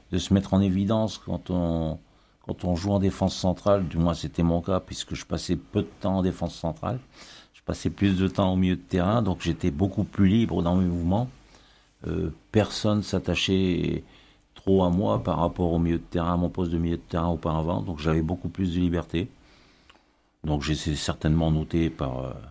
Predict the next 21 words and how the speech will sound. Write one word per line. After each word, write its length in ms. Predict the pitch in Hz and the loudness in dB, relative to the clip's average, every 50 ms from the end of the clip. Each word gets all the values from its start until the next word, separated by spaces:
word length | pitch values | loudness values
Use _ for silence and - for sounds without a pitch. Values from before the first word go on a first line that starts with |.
| - _ _ _ - | -20 _ _ _ -16
par 120 | - 67 | -12 -8
les 60 | 71 69 | -8 -6
journalistes 560 | 65 73 71 73 73 71 71 73 71 71 - | -4 -2 0 0 0 0 0 -2 -4 -6 -8
pour 240 | - - - - - | -12 -12 -12 -10 -4
ça, 220 | - - 101 - | 0 0 0 0
par 200 | - - - 67 | 0 -2 -4 -4
les, 240 | 65 65 67 67 65 | -4 -6 -6 -8 -8
par 180 | - - 67 | -6 -6 -6
les 100 | 67 69 | -6 -6
performances. 680 | - - 69 67 - - - 65 67 78 92 104 101 - | -6 -8 -10 -10 -6 -6 -4 -4 -2 -2 -4 -4 -6 -8
Donc, 240 | - - - - - - | -10 -10 -12 -12 -14 -16
euh, 60 | - - 55 60 - - _ _ _ _ _ _ _ _ _ _ _ _ _ _ _ _ _ _ _ _ _ _ _ _ _ _ _ _ _ _ - - | -16 -16 -16 -18 -20 -20 _ _ _ _ _ _ _ _ _ _ _ _ _ _ _ _ _ _ _ _ _ _ _ _ _ _ _ _ _ _ -16 -14
euh, 40 | - 64 67 | -10 -4 0
oui, 220 | 80 98 117 117 | 2 2 4 2
euh, 240 | 90 73 69 67 69 | 2 0 -2 -2 -2
le 120 | 69 71 | -4 -4
fait 400 | 67 - - 87 82 78 - - 76 | -6 -4 -2 -2 -2 -2 -2 -4 -4
en, 300 | 69 65 64 60 65 69 | -4 -4 -4 -6 -8 -8
en 40 | 69 | -8
finalité 680 | - - 73 73 73 73 76 71 - - 90 92 85 | -6 -4 -4 -2 -2 -2 -4 -4 -2 0 0 2 2
de, 380 | 76 78 71 71 71 69 67 | 0 -2 -4 -4 -4 -6 -10